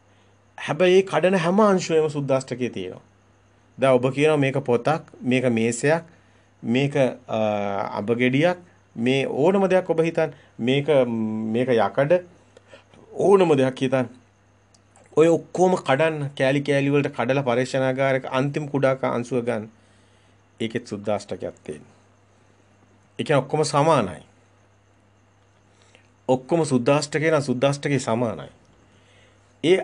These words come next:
අට්ටකේ තමයි, ඔය අට සුද්දාෂ්ටකේ කියන්නේ හරියට නිකන් රස අටක් වගේ. මේක උපමා කරන්නේ කොහොමද කියන්නේ අපිටත් තේරෙන්නේ නැහැ භාෂාවෙන්. ඒ කියන්නේ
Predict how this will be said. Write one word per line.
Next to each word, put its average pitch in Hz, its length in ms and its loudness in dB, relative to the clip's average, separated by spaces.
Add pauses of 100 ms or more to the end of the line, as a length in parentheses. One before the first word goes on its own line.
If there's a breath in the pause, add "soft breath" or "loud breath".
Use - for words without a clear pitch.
අට්ටකේ 117 680 0
තමයි, 104 440 0 (300)
ඔය 123 240 0
අට 120 320 -2
සුද්දාෂ්ටකේ 127 800 0
කියන්නේ 107 460 -2 (300 loud breath)
හරියට 127 380 0
නිකන් 143 340 -2 (360 soft breath)
රස 123 220 2
අටක් 139 380 -2
වගේ. 82 280 -8 (1040)
මේක 110 140 -4
උපමා 131 380 0
කරන්නේ 131 260 0
කොහොමද 120 220 -4
කියන්නේ 117 260 0
අපිටත් 127 300 -2
තේරෙන්නේ 123 260 -2
නැහැ 110 160 0
භාෂාවෙන්. 113 540 2 (400 loud breath)
ඒ 110 120 -4
කියන්නේ 139 360 2